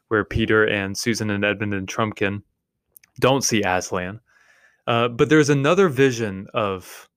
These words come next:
beauty and, uh, glory and hope that Lucy has, uh, before that. And so really, this is a chapter of two things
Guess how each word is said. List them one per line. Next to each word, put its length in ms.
beauty 560
and, 360
uh, 200
glory 500
and 100
hope 480
that 200
Lucy 420
has, 540
uh, 100
before 440
that. 340
And 120
so 180
really, 320
this 220
is 80
a 60
chapter 420
of 180
two 200
things 560